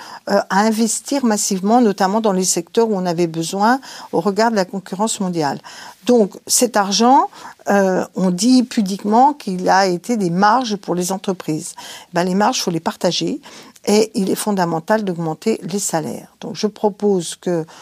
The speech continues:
euh, au re-, on ne remette pas en cause le C I C E maintenant parce que ce serait, euh, très compliqué à mettre en œuvre,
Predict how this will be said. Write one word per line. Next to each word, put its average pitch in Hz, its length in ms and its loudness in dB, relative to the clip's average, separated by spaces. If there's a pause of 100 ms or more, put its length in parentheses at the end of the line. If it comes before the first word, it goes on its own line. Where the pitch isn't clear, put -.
(280)
euh, 170 220 -4
au 214 200 2
re-, 208 180 2
on 175 120 -4
ne 190 140 0
remette 233 320 0
pas 226 80 2
en 208 160 4
cause 202 220 -4
le 190 80 -4
C 196 200 -6
I 190 60 -4
C 190 220 -4
E 180 100 -2
maintenant 175 420 -2
parce - 240 -8
que - 120 -10 (440)
ce - 220 -4
serait, 180 480 -2
euh, 160 140 -6
très - 200 -6
compliqué 190 460 -6
à - 20 -2
mettre 160 280 -6
en 151 100 -6
œuvre, 262 260 0